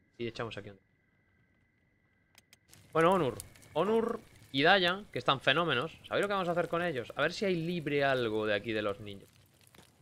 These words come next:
En verdad, estos no necesitan entrenar. En todo caso,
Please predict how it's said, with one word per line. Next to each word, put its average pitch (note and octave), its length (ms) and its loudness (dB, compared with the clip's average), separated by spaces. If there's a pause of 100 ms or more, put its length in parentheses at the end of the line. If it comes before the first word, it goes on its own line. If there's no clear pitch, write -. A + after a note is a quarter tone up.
(1600)
En - 60 -10
verdad, A2 300 0
estos B2+ 320 -6
no B2 160 -10
necesitan - 380 -16
entrenar. F#2+ 280 -16
En - 340 -20
todo A#2+ 140 -4
caso, A#2 360 -4